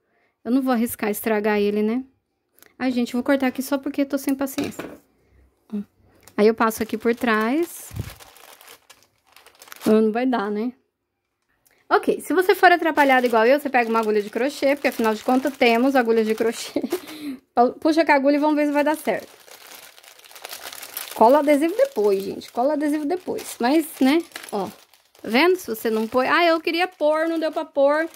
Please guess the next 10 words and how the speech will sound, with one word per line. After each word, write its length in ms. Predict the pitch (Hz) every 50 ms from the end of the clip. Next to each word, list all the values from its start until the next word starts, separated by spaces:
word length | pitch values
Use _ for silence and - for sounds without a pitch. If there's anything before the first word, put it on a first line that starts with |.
| - _ _
Esqueci 400 | - - - - 339 330 - 339
de 100 | 294 330
pôr. 320 | 311 311 302 262 220 185 214
Pronto, 400 | - - 247 247 226 202 196 196 - - - -
pôs, 320 | - 226 220 190 185 185 - - - - _ -
ó. 160 | 208 190 - - - - - - - - - - -
Pode 220 | 269 277 269 269
só 140 | - 330 320
deixar 340 | 320 349 320 - 311 254 254
assim, 600 | 254 - - - 254 233 226 233 233 254 302